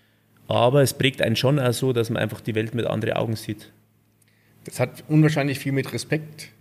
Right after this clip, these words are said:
Speaker 2: zu tun. Das kannst du ja schon innerhalb, äh, von Deutschland, kannst du das ja auch, äh,
Speaker 1: Ja.
Speaker 2: so vergleichen, wenn du mit einem, mit einem, ja, ich sag mal, mit einem Wertenfelser, äh,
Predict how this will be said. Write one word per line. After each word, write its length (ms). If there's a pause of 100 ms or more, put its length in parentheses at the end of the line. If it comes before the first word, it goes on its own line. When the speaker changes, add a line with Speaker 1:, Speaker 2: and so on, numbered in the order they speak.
(400)
Speaker 2:
zu 140
tun. 360
Das 480
kannst 280
du 60
ja 80
schon 140
innerhalb, 500
äh, 300
von 200
Deutschland, 420
kannst 200
du 40
das 140
ja 160
auch, 220
äh, 140
Speaker 1:
Ja. 120
Speaker 2:
so 120
vergleichen, 460
wenn 120
du 160
mit 220
einem, 360
mit 160
einem, 240 (440)
ja, 100
ich 60
sag 80
mal, 40
mit 140
einem 140
Wertenfelser, 760
äh, 60